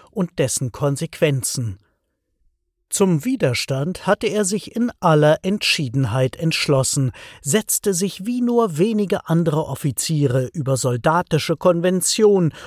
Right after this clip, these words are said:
und militärische Sozialisation hinweg. Dem Eid auf den Führer hielt er den Notwehrparagraphen im Militärstrafgesetzbuch entgegen,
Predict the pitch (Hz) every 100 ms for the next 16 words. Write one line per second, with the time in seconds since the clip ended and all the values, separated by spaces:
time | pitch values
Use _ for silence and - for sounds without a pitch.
0 | - 226 214 226 226 226 - 165 151 135
1 | 139 170 143 143 - 185 160 165 180 175
2 | - 151 117 110 98 151 127 113 107 -
3 | _ _ _ _ _ _ _ 151 160 165
4 | 196 233 254 - 202 - 208 196 - -
5 | 190 139 135 143 170 _ _ - 170 170
6 | 160 185 170 202 214 233 269 - - 143
7 | - 156 175 170 151 151 175 - 196 208
8 | 208 214 240 - 160 139 - 151 156 -
9 | 220 185 196 - - 175 - 180 156 -
10 | 170 165 151